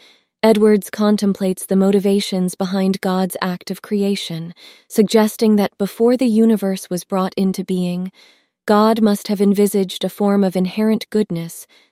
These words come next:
that the existence of the world would fulfill. This perfect good was alluring to God and influenced his decision to create,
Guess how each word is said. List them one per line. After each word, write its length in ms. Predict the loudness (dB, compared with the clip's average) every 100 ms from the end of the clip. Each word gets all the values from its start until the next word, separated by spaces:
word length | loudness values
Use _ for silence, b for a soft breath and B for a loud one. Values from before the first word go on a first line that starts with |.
| b
that 100 | 2
the 160 | 6
existence 680 | 6 6 2 2 0 -2 0
of 120 | -2
the 100 | 0
world 380 | 0 -2 -4 -4
would 160 | -6
fulfill. 640 | -4 -8 -6 -4 -4 -6 -12 b b b b b _ 2
This 180 | 2 2
perfect 540 | 0 -2 0 -4 0
good 240 | 2 2 2
was 160 | 2
alluring 500 | 4 6 6 6 4
to 120 | 2
God 360 | -2 -2 0 -2
and 220 | 0 0
influenced 720 | 4 4 4 2 2 0 -4
his 200 | -2 -2
decision 500 | 0 -4 -2 0 -2
to 120 | -2 -6
create, 640 | -4 -2 -2 -4 -12